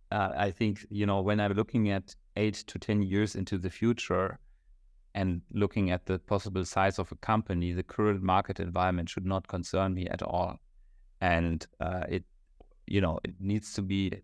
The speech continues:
a profitable company in, in that time frame, and hopefully by then the interest rate will be one percent again or two percent. So, uh, everybody is, is happy and capital is easily accessible.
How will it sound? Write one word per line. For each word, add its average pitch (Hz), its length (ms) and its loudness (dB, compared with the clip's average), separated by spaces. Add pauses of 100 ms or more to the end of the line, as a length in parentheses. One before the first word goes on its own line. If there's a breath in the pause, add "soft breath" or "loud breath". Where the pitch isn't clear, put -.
(280)
a - 60 -6
profitable 98 640 0
company 101 640 2 (500)
in, 90 320 0 (180)
in - 400 -4
that 92 220 0
time 95 280 0
frame, 104 320 0
and 92 100 0
hopefully 98 460 0
by 90 180 2
then 104 320 2
the 92 200 0
interest 92 400 -6
rate 92 200 0
will 95 100 0
be 90 220 -2
one 90 180 -2
percent 113 380 -2
again 98 420 2
or 95 200 -4
two - 120 -8
percent. 90 560 -6 (380)
So, 95 380 2
uh, 87 320 -2 (280)
everybody 90 500 0
is, - 280 -6
is 90 120 -2
happy 104 280 2
and 90 100 0
capital 95 420 0
is 87 140 -4
easily 95 320 0
accessible. 90 600 -2